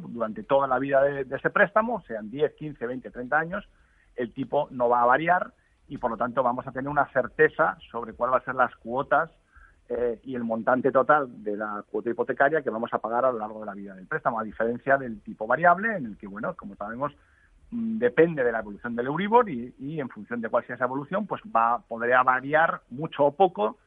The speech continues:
a lo largo de la vida. Para préstamos a muy largo plazo, imag-, estamos pensando en treinta, cuarenta años,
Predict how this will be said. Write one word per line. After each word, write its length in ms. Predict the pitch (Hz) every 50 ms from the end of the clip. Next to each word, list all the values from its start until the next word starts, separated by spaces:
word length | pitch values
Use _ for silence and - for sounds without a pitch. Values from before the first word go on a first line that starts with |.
| _ _ _ _ _ _ -
a 100 | - 127
lo 100 | 127 120
largo 200 | 123 123 127 120
de 60 | 123
la 60 | 120 117
vida. 240 | 120 117 113 113 - _ _ _ _ -
Para 220 | - 120 127 120 117
préstamos 460 | - - 156 151 147 156 143 135 -
a 60 | 127
muy 180 | 123 127 139 135
largo 320 | 135 143 135 131 139 139
plazo, 340 | - 180 180 165 - 120 104
imag-, 320 | 98 101 98 - - -
estamos 280 | 104 - - 113 120 117
pensando 320 | - - 113 - 139 143 131
en 80 | 113
treinta, 300 | 101 127 135 147 139 117
cuarenta 360 | 101 104 110 117 120 117 139 139
años, 300 | 143 156 160 180 196